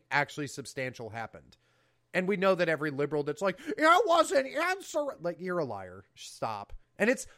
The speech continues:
by the way, hilarious, hilarious that all the liberals went along with that, because now Black Lives Matter can't even protest a police shooting.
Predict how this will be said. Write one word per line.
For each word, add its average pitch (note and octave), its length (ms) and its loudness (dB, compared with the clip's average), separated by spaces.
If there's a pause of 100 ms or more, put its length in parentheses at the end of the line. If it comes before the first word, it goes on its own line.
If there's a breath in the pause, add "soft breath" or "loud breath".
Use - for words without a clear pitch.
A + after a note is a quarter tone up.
by B3 140 6
the A3+ 80 4
way, E3+ 280 4
hilarious, D#3+ 640 0 (220)
hilarious F#3+ 580 0
that F3+ 140 -2
all E3 140 0
the D#3 60 -4
liberals D3+ 360 -2
went D#3 140 -4
along A#2+ 380 -2
with F#3 140 -4
that, G#3+ 300 2 (180 soft breath)
because F#3+ 320 2
now G3 220 2
Black E3 400 2
Lives F#3+ 300 2
Matter D#3+ 340 2
can't F3 260 0
even F3 240 -6
protest D3 480 -2
a D3 60 -6
police B2 360 -8
shooting. A2 460 -10